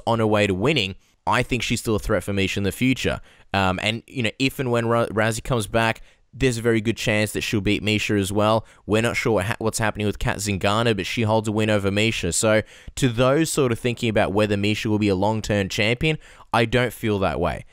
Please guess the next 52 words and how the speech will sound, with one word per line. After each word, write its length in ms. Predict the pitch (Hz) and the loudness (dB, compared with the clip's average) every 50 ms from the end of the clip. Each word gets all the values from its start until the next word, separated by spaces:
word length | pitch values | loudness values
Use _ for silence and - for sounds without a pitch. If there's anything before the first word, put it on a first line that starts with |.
| - - - | -12 -6 -4
And 60 | 120 | -4
it's 120 | 127 - | -2 -4
funny 280 | - - 143 156 175 175 | -2 0 0 0 0 0
because 280 | 151 139 120 120 104 107 | -2 -2 -2 -2 -4 0
Robbie 300 | 110 127 139 143 139 127 | 2 2 2 2 0 -2
Lawler 400 | 120 117 120 123 131 135 139 - | 0 0 0 2 2 2 0 0
is 160 | 98 110 113 | 0 -2 0
another 240 | 107 110 120 113 117 | 0 0 0 0 0
guy 280 | 110 120 120 120 117 | 0 0 2 2 2
who 100 | 113 104 | 2 2
won 180 | 98 110 113 110 | 2 0 0 0
the 60 | 101 | 0
belt. 200 | 92 110 110 107 | 2 2 2 2
And 80 | 90 101 | 2 0
I 40 | |
think 160 | - 117 101 - | -4 -4 -2 0
Johnny 220 | 131 127 120 110 | 0 0 0 0
Hendricks, 500 | 98 110 120 123 120 120 117 - - - - - - - - - _ | 0 0 0 2 2 2 0 0 -2 -8 -10 -16 -20 -20 -20 -10 _
we, 160 | 107 113 117 | 2 2 2
we 180 | 113 95 120 120 | 2 2 2 2
were 80 | 120 | 4
always 360 | 101 78 113 120 123 120 - | 4 4 4 4 2 2 0
talking 260 | - 123 113 110 - 110 | 0 0 0 0 0 0
about 220 | 107 107 101 90 | 0 0 2 2
those 200 | 107 107 110 104 | 2 2 2 2
guys 280 | - 117 107 104 98 104 | 0 0 0 0 0 0
not 200 | 107 101 92 - | 0 0 0 0
being 200 | 110 110 107 107 | 0 0 2 0
long-term 420 | 104 107 107 - 120 110 104 104 | 0 0 0 -2 -2 -2 -2 -2
champions. 500 | - - 107 107 107 - 110 110 110 - - - - - - _ _ | -2 0 0 0 0 -2 -2 -4 -4 -6 -10 -16 -20 -20 -20 _ _
Robbie 260 | 98 113 127 131 135 | 2 2 2 4 2
Lawler, 440 | 120 123 123 127 131 135 139 135 143 | 2 2 4 4 4 4 2 2 0
close 420 | - - - 143 135 131 131 - - | -2 -4 -2 0 2 2 0 -2 -2
fights. 480 | - 127 120 123 139 151 - - - - - _ _ _ _ - | -2 0 2 2 2 0 0 -4 -6 -8 -14 _ _ _ _ -2
There 140 | 117 113 113 | 0 2 4
were 260 | 113 117 120 123 123 | 4 4 4 4 2
some 300 | - - - 123 127 127 | 2 2 0 0 0 0
that 140 | 120 - - | -2 -2 -2
could 120 | - 127 | -2 -2
have 100 | 123 110 | -2 0
gone 220 | 123 120 117 113 - | 2 0 0 0 0
either 280 | 113 123 120 110 113 | 0 0 0 0 0
way, 200 | 110 117 120 123 | 0 2 2 0
but 140 | 117 117 107 | 0 0 -2
he's 120 | 117 113 | -2 -2
still 200 | - - 135 127 | 0 0 0 0
a 20 | 120 | 2
long-term 480 | 117 117 117 117 117 - 127 117 113 | 2 2 0 0 -2 -2 -2 -2 -2
champion, 400 | 107 - 123 120 120 120 123 117 | -2 -2 0 0 0 0 -2 -6
proving 380 | 110 - 123 120 117 104 113 113 | -4 0 0 0 0 0 0 0
us 180 | 110 104 - - | 0 0 0 0
wrong. 280 | 120 117 127 156 165 | 2 2 2 2 -2